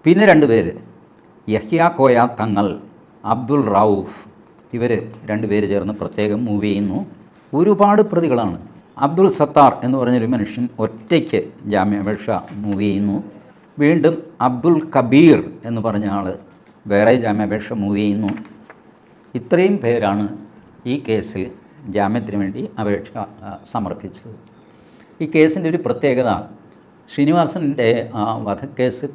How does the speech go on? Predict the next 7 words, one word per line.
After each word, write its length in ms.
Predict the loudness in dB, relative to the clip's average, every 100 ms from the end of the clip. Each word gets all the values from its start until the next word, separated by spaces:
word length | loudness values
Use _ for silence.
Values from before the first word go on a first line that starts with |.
| 0
കഴിഞ്ഞപ്പോൾ, 560 | 0 0 -4 -2 -2 -2 -8 -20 _ _ _ -20 _ -4
ആ, 80 | -4 -4 -2
പോപ്പുലർ 340 | -2 -2 -4 -4
ഫ്രണ്ട് 360 | -6 -6 -4 -6 -6
നിരോധിക്കപ്പെട്ടു. 800 | -4 0 -2 -4 -8 -8 -8 -12 -14 -20 _ -20 _ _ _ _ -18
ആ, 280 | -8 -8 -8 -6
നിരോധിക്കപ്പെട്ട 640 | 2 2 2 0 -2 0